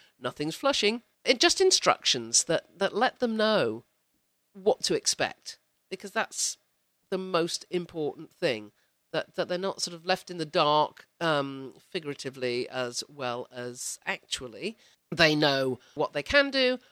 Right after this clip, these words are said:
what they can't do, and what they can expect us to do.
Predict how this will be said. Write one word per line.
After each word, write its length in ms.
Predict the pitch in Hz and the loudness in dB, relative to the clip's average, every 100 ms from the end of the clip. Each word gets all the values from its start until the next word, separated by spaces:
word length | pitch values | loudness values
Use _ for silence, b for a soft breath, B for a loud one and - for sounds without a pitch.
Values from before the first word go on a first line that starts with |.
| b _ | b _
what 220 | 143 - | -4 -4
they 100 | 135 | -8
can't 420 | - 147 147 151 | -2 2 2 0
do, 380 | 151 135 127 123 b b 143 | -2 0 0 -4 b b -4
and 480 | 139 127 127 131 | -2 -2 -4 -6
what 160 | 139 - | -4 -4
they 100 | 120 | -6
can 140 | - | -12
expect 360 | 123 - - - | -10 -6 -6 -4
us 140 | 131 | -4
to 120 | - - | -4 -4
do. 200 | 104 | -4